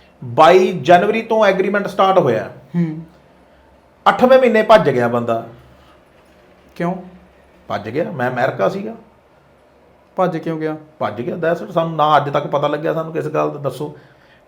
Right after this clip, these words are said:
Speaker 1: End of the day ਸਾਨੂੰ ਪਹਿਲੋਂ ਕਹਿੰਦਾ, "ਮੇਰਾ ਗਲਾ ਖਰਾਬ ਹੋ ਗਿਆ।"
Speaker 2: ਤੁਸੀਂ ਕਹਿੰਦੇ ਹੋ ਕਿ ਵੀ ਹਸਨ ਮਾਨਕ ਨੂੰ ਵੀ ਸਾਹਮਣੇ ਆ ਕੇ ਗੱਲ ਕਰ?
Speaker 1: ਆਵੇ ਤਾਂ ਸਹੀ। ਅੱਜ ਤੱਕ ਇੰਡਸਟਰੀ ਦੇ
Speaker 2: ਤੁਸੀਂ ਇਹ ਇੱਕ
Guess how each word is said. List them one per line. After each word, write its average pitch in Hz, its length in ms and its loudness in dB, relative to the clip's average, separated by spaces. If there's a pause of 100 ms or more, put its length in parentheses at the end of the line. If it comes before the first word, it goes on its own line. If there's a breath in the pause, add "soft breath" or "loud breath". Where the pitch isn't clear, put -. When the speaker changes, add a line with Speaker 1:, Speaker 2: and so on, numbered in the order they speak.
(180)
Speaker 1:
End 180 120 4
of 175 80 6
the 175 80 2
day 175 80 4
ਸਾਨੂੰ 170 240 0
ਪਹਿਲੋਂ 170 200 0
ਕਹਿੰਦਾ, 165 180 -2
"ਮੇਰਾ 160 180 -2
ਗਲਾ 131 240 2
ਖਰਾਬ 120 220 2
ਹੋ 131 120 -2
ਗਿਆ।" 113 140 -6
Speaker 2:
ਤੁਸੀਂ 180 380 -4
ਕਹਿੰਦੇ 208 220 -2
ਹੋ 254 180 0
ਕਿ 196 380 -2
ਵੀ 180 440 -4 (100)
ਹਸਨ 165 180 -8
ਮਾਨਕ 156 280 -4
ਨੂੰ 160 120 -8
ਵੀ 160 80 -8
ਸਾਹਮਣੇ 160 400 -6
ਆ 165 60 -6
ਕੇ 160 100 -10
ਗੱਲ 151 220 -6
ਕਰ? 143 140 -8 (260)
Speaker 1:
ਆਵੇ 180 300 4
ਤਾਂ 208 120 2
ਸਹੀ। 196 440 -4 (1400 soft breath)
ਅੱਜ 185 200 2
ਤੱਕ 214 420 2 (380)
ਇੰਡਸਟਰੀ 208 600 0
ਦੇ 190 180 2
Speaker 2:
ਤੁਸੀਂ 190 220 4
ਇਹ 233 540 6
ਇੱਕ 226 220 -4